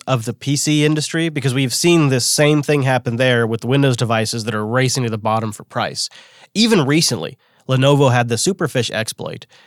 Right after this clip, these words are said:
that was shipped on thousands of computers that essentially had malware built in.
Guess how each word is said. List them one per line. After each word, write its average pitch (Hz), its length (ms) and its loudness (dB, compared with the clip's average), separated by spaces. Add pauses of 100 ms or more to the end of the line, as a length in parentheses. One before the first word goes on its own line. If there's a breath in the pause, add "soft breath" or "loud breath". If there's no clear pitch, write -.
(100)
that 139 160 2
was 143 160 -2
shipped 156 240 0
on 147 160 4
thousands 156 640 2
of 151 120 0
computers 160 640 0 (140)
that 160 100 4
essentially 156 360 2
had 143 100 2
malware 135 420 4
built 123 240 0
in. 113 240 0